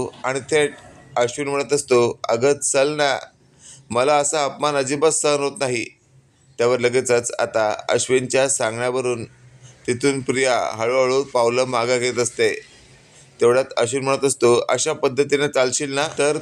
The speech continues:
तुझ्या मनात जे आहे ना की हिंदी पिक्चरमध्ये होतं की 'थांब बाळा थांब', तसं काही होणार नाहीये." आणि अशातच आता थेट प्रियालाही कळून चुकतं की आपल्या मनासारखं काही होणार नाहीये आणि लगेचच आता अश्विन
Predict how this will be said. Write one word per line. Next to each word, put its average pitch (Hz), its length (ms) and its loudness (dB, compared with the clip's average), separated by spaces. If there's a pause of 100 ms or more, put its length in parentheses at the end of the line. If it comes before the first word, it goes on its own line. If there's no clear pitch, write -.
तुझ्या 135 240 2
मनात 139 260 -2
जे 131 160 0
आहे 143 200 0
ना 175 160 -4 (460)
की 127 80 -2
हिंदी 123 320 2
पिक्चरमध्ये 131 580 -2
होतं 131 340 0 (680)
की 135 80 -2 (100)
'थांब 139 280 -2
बाळा 131 220 2 (100)
थांब', 131 260 0 (360)
तसं 120 160 0
काही 131 220 -2
होणार 143 280 -2
नाहीये." 135 380 -2 (640)
आणि 120 160 -2
अशातच 127 560 0
आता 120 220 2 (120)
थेट 131 280 0 (280)
प्रियालाही 135 440 0
कळून 135 260 2
चुकतं 131 400 0 (460)
की 123 80 0
आपल्या 123 360 0
मनासारखं 127 520 0
काही 123 280 -2
होणार 127 280 -2
नाहीये 123 400 -4 (160)
आणि 113 200 -2
लगेचच 127 480 0
आता - 380 0 (120)
अश्विन 117 420 -2